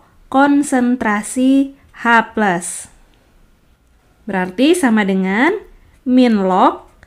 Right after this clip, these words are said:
akar lima dikali sepuluh pangkat min lima koma lima sama dengan lima koma lima dikurang log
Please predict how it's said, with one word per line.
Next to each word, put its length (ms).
akar 480
lima 880
dikali 640
sepuluh 720
pangkat 480
min 240
lima 560
koma 320
lima 640
sama 320
dengan 640
lima 640
koma 400
lima 560
dikurang 800
log 640